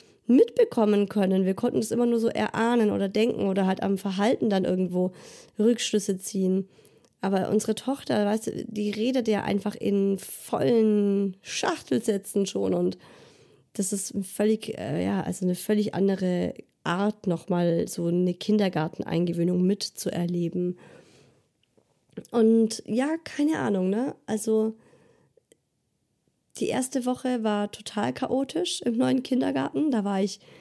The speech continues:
total down danach, weil direkt am zweiten Tag Eingewöhnung ist ihre Bezugs-, ähm, Erzieherin krank geworden. Am, am ersten Tag haben wir mitbekommen, dass die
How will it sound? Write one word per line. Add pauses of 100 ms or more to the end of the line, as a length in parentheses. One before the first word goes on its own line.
(340)
total
down
danach, (640)
weil
direkt
am (140)
zweiten
Tag
Eingewöhnung
ist
ihre
Bezugs-, (400)
ähm,
Erzieherin (400)
krank
geworden. (300)
Am,
am
ersten
Tag
haben
wir
mitbekommen,
dass
die